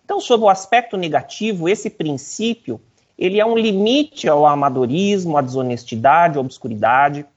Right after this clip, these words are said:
é um obstáculo a todas aquelas condutas que foram mencionadas de início nas apresentações, de que configuram a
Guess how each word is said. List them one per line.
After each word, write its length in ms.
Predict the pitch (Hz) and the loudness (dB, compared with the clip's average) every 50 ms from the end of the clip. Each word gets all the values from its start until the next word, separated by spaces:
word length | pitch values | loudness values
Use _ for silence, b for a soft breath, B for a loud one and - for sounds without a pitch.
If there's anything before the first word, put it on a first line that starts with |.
| _ _ _ _ _ _ _ _ _ _ _ _ _ | _ _ _ _ _ _ _ _ _ _ _ _ _
é 380 | - 151 147 160 170 170 170 - _ _ _ | 0 2 2 2 2 0 -4 -12 _ _ _
um 140 | 175 180 185 | -2 0 0
obstáculo 920 | 208 196 - - - - - - 175 175 208 - 170 - 170 147 135 120 - - | 0 0 -2 -8 -16 -10 -2 0 2 2 2 0 -2 -6 -6 -6 -6 -8 -8 -8
a 80 | 151 | -10
todas 580 | - - - - - 208 220 214 214 220 202 202 | -10 -10 -12 -10 -6 -6 -6 -6 -8 -10 -10 -10
aquelas 380 | 185 - - 160 160 156 - | -10 -6 -6 -4 -4 -4 -6
condutas 560 | - - 165 151 143 127 143 160 170 - 147 - | -8 -8 -8 -6 -6 -4 -4 -4 -4 -4 -10 -12
que 120 | - 139 | -12 -14
foram 260 | - - 147 143 143 | -8 -6 -4 -4 -2
mencionadas 1040 | 135 135 131 131 131 - 123 113 113 117 127 139 156 175 175 180 180 - - - _ _ _ _ _ | -4 -4 -6 -6 -8 -8 -10 -6 -2 0 0 2 0 0 -2 -4 -6 -8 -14 -20 _ _ _ _ _
de 200 | - 127 120 131 | -10 -6 -4 -2
início 500 | 131 131 131 143 175 208 208 - - 143 | -2 -2 0 0 0 -2 -2 -4 -8 -6
nas 160 | 127 127 120 | -6 -2 -2
apresentações, 1120 | 127 120 - 123 120 120 123 117 - 110 107 - - - 127 139 160 175 180 180 - - - _ _ _ _ _ | -2 -2 -2 -4 -4 -4 -6 -6 -8 -10 -12 -12 -10 -4 0 0 0 0 -2 -6 -10 -16 -20 _ _ _ _ _
de 300 | - 127 139 156 175 180 | -8 -4 -2 0 0 -2
que 240 | 180 - _ 165 165 | -4 -6 _ -8 -6
configuram 840 | 165 - 156 151 156 - 165 147 139 139 143 151 160 175 185 196 - - | -2 -2 -2 -4 -4 -6 -6 -2 0 2 2 2 2 0 0 -2 -6 -10
a 480 | - - 156 160 170 185 202 202 - - | -4 0 2 2 2 2 0 -2 -6 -12